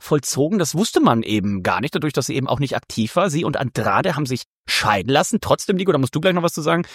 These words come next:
ist Andrade zurück zur W W E gewechselt. Ein bisschen komisch an sich, aber, ähm, Reinhold, ist Charlotte Flair eine, eine, eine Dame, die, die du auch mal zu dir in den, äh, vierzehnten Stock kommen lassen würdest?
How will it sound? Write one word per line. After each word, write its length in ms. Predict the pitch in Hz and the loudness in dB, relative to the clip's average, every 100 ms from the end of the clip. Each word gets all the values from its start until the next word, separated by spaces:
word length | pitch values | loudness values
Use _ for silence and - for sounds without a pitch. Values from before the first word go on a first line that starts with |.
| - | -14
ist 140 | - 127 | -6 -2
Andrade 400 | 120 - 123 196 | 2 2 2 2
zurück 260 | - 151 | 0 -2
zur 140 | - 127 | 0 2
W 100 | 123 | 2
W 60 | |
E 280 | 110 127 196 | 2 4 4
gewechselt. 520 | - 196 214 - 254 | 2 0 0 -2 -2
Ein 260 | 180 76 131 | -2 -6 -6
bisschen 260 | - - 127 | -6 -6 0
komisch 280 | 151 208 | 2 2
an 120 | - 202 | -2 -2
sich, 280 | 240 - | -2 -2
aber, 240 | 147 151 151 - _ _ - | 0 2 2 -2 _ _ -2
ähm, 140 | 123 | 0
Reinhold, 260 | - 165 - | 2 2 0
ist 220 | 180 - | -4 -4
Charlotte 320 | - 180 233 | -6 -2 -2
Flair 300 | - 170 269 294 | 0 0 0 0
eine, 100 | 208 | -4
eine, 220 | 196 180 - | -4 -8 -8
eine 200 | 170 170 | -6 -2
Dame, 340 | 135 139 233 | -2 0 -4
die, 320 | 190 175 226 - _ _ _ _ _ _ _ - | -6 -6 -6 -8 _ _ _ _ _ _ _ -4
die 80 | 220 | 0
du 220 | 214 208 | 4 4
auch 160 | 180 196 | 4 4
mal 260 | 226 262 226 - | 4 4 -2 -4
zu 100 | 220 | 0
dir 320 | 208 233 196 | 2 2 0
in 120 | - | 0
den, 240 | 214 214 226 | 2 2 0
äh, 260 | 233 214 | -2 -2
vierzehnten 400 | - 233 - 220 | 0 0 0 -2
Stock 400 | - 226 - 170 - | 0 0 0 -4 -2
kommen 220 | 240 220 | 2 4
lassen 200 | 214 226 | 2 2
würdest? 360 | 214 285 - | 2 2 -2